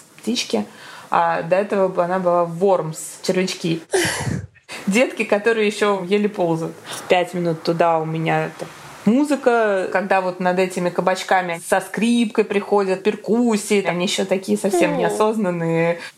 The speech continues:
Speaker 1: улыбаются, гулят, там туда грудничковый массаж, там бассейн, и все вот там в пятнадцати минутах максимум пешком. Очень здорово сделано, что с четырех, там, может быть, даже с трех месяцев можно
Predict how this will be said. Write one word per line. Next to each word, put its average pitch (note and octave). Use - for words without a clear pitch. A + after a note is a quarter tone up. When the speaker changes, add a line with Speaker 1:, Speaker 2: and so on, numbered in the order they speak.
Speaker 1:
улыбаются, G3+
гулят, G3+
там D3
туда F3
грудничковый E3+
массаж, E3
там E3+
бассейн, A#3+
и F3
все G#3+
вот F#3+
там F3+
в -
пятнадцати F#3
минутах F3
максимум E3+
пешком. F3
Очень G3
здорово G3+
сделано, A3
что F#3
с -
четырех, G#3
там, E3
может E3
быть, E3
даже E3
с -
трех F3
месяцев F3+
можно E3+